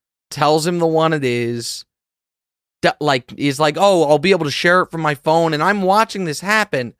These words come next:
and I'm thinking, I'm like, "There's no chance you'll be able to share it from your phone because you don't have Demonte's number in your phone." But I don't wanna, like, jump, you know what I mean? Like, jump in.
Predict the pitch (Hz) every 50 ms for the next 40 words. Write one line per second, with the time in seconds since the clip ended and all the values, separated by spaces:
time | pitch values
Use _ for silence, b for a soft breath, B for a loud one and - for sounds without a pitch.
0 | _ _ _ _ _ _ _ _ 160 165 170 165 170 170 156 135 - - 202 214
1 | 190 - 180 160 156 156 156 156 151 151 143 - _ - 147 147 170 190 185 170
2 | - - - 190 196 208 202 - 185 160 143 143 139 135 127 123 117 - - 139
3 | 131 123 - 131 131 123 120 - - 131 135 135 139 135 131 - 131 123 123 139
4 | 175 180 185 175 170 160 139 143 147 151 156 156 143 139 131 120 127 131 139 139
5 | 151 165 147 135 117 110 107 90 82 - 113 - - - 78 - - _ _ _
6 | b b b b b b - 139 147 156 165 165 160 165 170 160 - 147 156 151
7 | 147 139 139 131 123 - - - 143 139 - 151 160 165 165 160 160 160 165 170
8 | 165 160 151 143 135 - - 151 151 147 135 120 - 180 185 175 156 143 135 131
9 | -